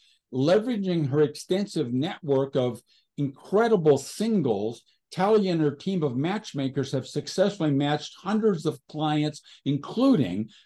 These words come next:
top executives, entrepreneurs, and all sorts of celebrities.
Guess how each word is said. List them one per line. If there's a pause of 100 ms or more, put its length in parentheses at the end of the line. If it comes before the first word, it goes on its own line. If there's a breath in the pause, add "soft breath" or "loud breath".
top
executives,
entrepreneurs, (220 soft breath)
and
all
sorts
of
celebrities.